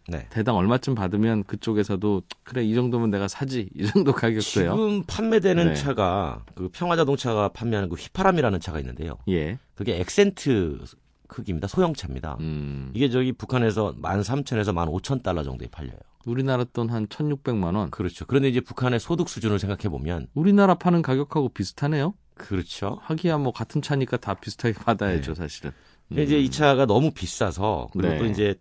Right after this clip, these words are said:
Speaker 1: 그 모든 부품을 해외에서 수입하다 보니까 수익이 거의 없었다는 거죠.
Speaker 2: 음.
Speaker 1: 그래서 이제 이천 년대 중반부터 이제 중국차로 이제 모델을 바꿔가지고, 아무래도 이제 가격이 저렴할수록
Speaker 2: 음.
Speaker 1: 북한도 이제 소비가 일어나니까, 소비량은 많지 않아도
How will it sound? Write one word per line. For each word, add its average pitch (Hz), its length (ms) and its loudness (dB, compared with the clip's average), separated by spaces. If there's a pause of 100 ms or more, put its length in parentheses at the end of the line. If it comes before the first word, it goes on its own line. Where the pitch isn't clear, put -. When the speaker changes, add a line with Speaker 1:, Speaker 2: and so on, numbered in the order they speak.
Speaker 1:
그 - 100 -8
모든 98 340 0
부품을 101 300 0
해외에서 127 280 4
수입하다 104 560 -2
보니까 80 220 -4
수익이 135 280 -2
거의 92 200 0
없었다는 113 460 -2
거죠. 98 320 -2 (140)
Speaker 2:
음. 69 340 -6
Speaker 1:
그래서 87 180 0
이제 92 140 0
이천 101 220 0
년대 92 180 0
중반부터 95 720 0 (420)
이제 82 100 -6
중국차로 85 880 -2 (380)
이제 76 100 -6
모델을 82 300 0
바꿔가지고, 80 920 -2 (460)
아무래도 85 320 -2
이제 85 180 -2
가격이 87 800 -2
저렴할수록 82 800 -4 (240)
Speaker 2:
음. 67 180 -8
Speaker 1:
북한도 76 380 -4
이제 76 180 -4
소비가 113 320 -2
일어나니까, 69 720 -6 (480)
소비량은 127 420 4
많지 87 380 0
않아도 95 480 2